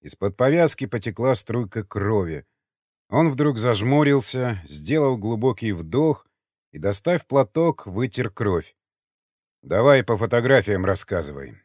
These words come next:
Что это за красная область? Вы вчера говорили, что это очень важная информация». Он вдруг смягчился. «Пожалуй, я расскажу», —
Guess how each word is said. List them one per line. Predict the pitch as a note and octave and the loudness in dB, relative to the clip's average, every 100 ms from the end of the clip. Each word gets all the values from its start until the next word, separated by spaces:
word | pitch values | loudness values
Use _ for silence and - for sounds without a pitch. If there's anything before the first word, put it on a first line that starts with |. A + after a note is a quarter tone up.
| _ | _
Что | - - C#3+ | -20 -4 0
это | C#3 B2+ | 2 2
за | A2+ A2+ | 0 2
красная | B2+ A2+ A2+ A2 | 2 2 0 0
область? | A2 E2 D2+ C#2+ - _ _ _ _ _ _ _ | 0 -2 -4 -8 -12 _ _ _ _ _ _ _
Вы | G#2+ | -6
вчера | G2+ C#3 C#3 | 2 4 4
говорили, | C3 C3+ D3 C3 | 4 4 4 0
что | - | -2
это | B2+ B2 | -2 0
очень | B2 A#2+ A#2+ | -2 -2 0
важная | B2+ G#2+ A2+ | 0 2 0
информация». | A2+ G2+ G#2+ B2 G2+ - D#2 C2+ - _ _ _ _ _ - | -2 0 0 0 0 -2 -4 -10 -18 _ _ _ _ _ -8
Он | A#2+ A#2 | -6 -4
вдруг | G#2 A#2 - | -4 -4 -4
смягчился. | A2 G#2 - - F2 C#2+ - D2 _ _ _ _ _ _ _ | -4 -6 -6 -8 -6 -8 -10 -10 _ _ _ _ _ _ _
«Пожалуй, | - B2 F3+ F3 E3 | -4 0 2 4 4
я | E3+ F#3 | 6 6
расскажу», — | C#3+ - A2+ F#2+ D#2+ | 4 2 0 0 -4